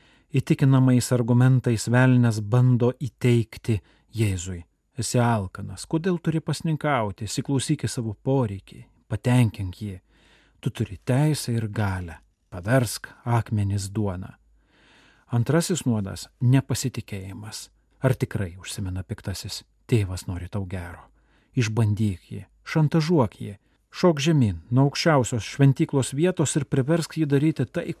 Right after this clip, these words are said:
ko tu nori.“ Galiausiai galia. „Tavo tėvo tau nereikia. Kam laukti jo dovanų? Vadovaukis pasaulio standartais, pasiimk viską sau ir būsi galingas.“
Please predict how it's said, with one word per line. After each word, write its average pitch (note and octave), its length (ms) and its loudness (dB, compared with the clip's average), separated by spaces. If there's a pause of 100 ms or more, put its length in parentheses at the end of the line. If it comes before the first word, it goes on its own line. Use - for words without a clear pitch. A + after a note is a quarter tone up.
ko D3+ 140 0
tu - 220 -2
nori.“ F#2 400 -4 (920)
Galiausiai A2+ 640 0 (160)
galia. G#2 440 0 (1040)
„Tavo G#2+ 240 2
tėvo A2 420 0 (180)
tau G#2+ 260 0
nereikia. G2 640 -4 (300)
Kam F3+ 240 0
laukti C#3 500 4
jo G2+ 300 -2
dovanų? F#2+ 520 -2 (640)
Vadovaukis D3 640 4
pasaulio A#2+ 480 -2
standartais, G#2+ 880 -2
pasiimk F3 600 0
viską D3 440 0
sau F#3 420 0 (260)
ir C#3 160 4
būsi A#2+ 420 -2
galingas.“ F#2 720 -4